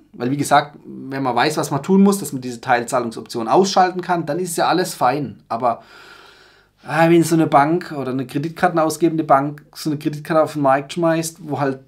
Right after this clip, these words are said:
das standardmäßig deaktiviert ist, äh, aktiviert ist, dass die Teilzahlungsoption zum Tragen kommt, ah, ich weiß nicht. Das ist wie so, du schreibst und unterschreibst irgendwo einen Vertrag und hast irgendwas im Kleingedruckten und übersiehst es. Das heißt, irgendjemand bereichert sich daran, dass du halt irgendwas übersiehst.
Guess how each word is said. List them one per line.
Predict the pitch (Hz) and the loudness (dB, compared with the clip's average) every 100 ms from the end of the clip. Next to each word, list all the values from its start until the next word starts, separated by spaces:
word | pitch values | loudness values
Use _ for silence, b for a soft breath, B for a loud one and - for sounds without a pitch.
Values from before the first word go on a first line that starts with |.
| _ 160 | _ -8
das | - | -2
standardmäßig | 151 151 139 139 147 | 0 0 -4 -6 -6
deaktiviert | 143 139 135 143 135 151 170 | -4 -4 -4 -6 -4 -2 -4
ist, | 165 - - | -6 -10 -4
äh, | 123 127 | -2 0
aktiviert | 135 151 - 170 170 | -2 -4 -2 0 2
ist, | 170 165 | 0 -4
dass | 120 | -12
die | 135 | -4
Teilzahlungsoption | 135 131 151 143 135 147 - - 135 131 131 127 B B B B B _ - | -4 -2 -2 -4 -6 -12 -10 -6 -4 -4 -8 -12 B B B B B _ -8
zum | 139 | -8
Tragen | 127 139 143 147 | 4 6 6 4
kommt, | - 151 143 - | -6 -6 -8 -12
ah, | 113 | -12
ich | 110 | -10
weiß | 104 101 - | -8 -8 -8
nicht. | 110 139 | -10 -8
Das | 127 | -4
ist | 156 | -2
wie | 170 202 | 2 2
so, | 196 202 185 | 4 6 6
du | 170 160 - - - | 2 -6 -16 -20 -16
schreibst | - 175 170 - | 0 2 2 -2
und | 180 175 | -2 -2
unterschreibst | 180 180 151 160 147 | -2 -4 -2 -4 -2
irgendwo | 160 160 | 0 0
einen | 156 | -2
Vertrag | 151 151 147 156 220 | -6 -6 4 6 6
und | 202 | 2
hast | 175 160 | -2 0
irgendwas | 160 156 | 0 0
im | 143 | 2
Kleingedruckten | 139 143 180 - 185 - 190 170 | 2 2 0 -2 -6 -2 -2 -2
und | 156 160 | -2 -2
übersiehst | 143 147 123 104 - | -2 -2 -2 -6 -6
es. | 120 - _ _ _ | -8 -10 _ _ _
Das | - 113 | -12 -4
heißt, | 135 147 143 - | 0 -2 -4 -4
irgendjemand | 156 151 147 147 147 156 | -2 -2 0 0 0 -2
bereichert | 120 131 135 - | 2 2 2 -2
sich | 175 | 0
daran, | - 139 151 | 4 4 4
dass | 147 143 | -2 -4
du | 123 | -4
halt | 135 | -4
irgendwas | 123 123 120 | -4 -6 -10
übersiehst. | 117 110 107 104 - | -10 -10 -10 -12 -16